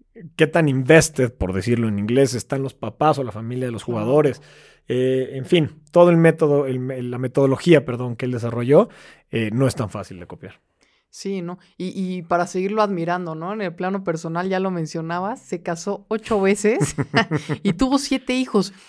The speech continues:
Speaker 2: Y hay una frase extraordinaria de su última esposa, Cindy, que cuando se casó con él dijo, <laughs> "Yo sé muy bien que soy la amante,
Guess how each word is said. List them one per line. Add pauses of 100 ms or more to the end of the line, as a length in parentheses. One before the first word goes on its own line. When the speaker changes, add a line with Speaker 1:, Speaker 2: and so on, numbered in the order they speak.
(320)
Speaker 2:
Y
hay
una
frase
extraordinaria
de
su
última
esposa,
Cindy, (580)
que
cuando
se
casó
con
él
dijo,
<laughs>
"Yo
sé
muy
bien
que
soy
la
amante,